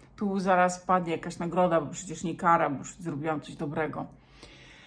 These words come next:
I kolejny też taki program, słuchajcie, ze świadomości zbiorowej, taki egregor gigantyczny,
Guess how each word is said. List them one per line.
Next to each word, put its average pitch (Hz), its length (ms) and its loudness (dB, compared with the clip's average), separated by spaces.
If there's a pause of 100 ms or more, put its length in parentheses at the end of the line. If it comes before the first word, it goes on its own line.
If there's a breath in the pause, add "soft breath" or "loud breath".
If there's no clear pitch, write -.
(480 loud breath)
I 202 80 -2
kolejny 240 400 6
też 254 200 4
taki 226 220 0
program, 196 560 6
słuchajcie, 190 600 0
ze 185 120 -4
świadomości 190 600 2
zbiorowej, 175 640 4
taki - 300 -4
egregor 185 520 0
gigantyczny, 170 840 0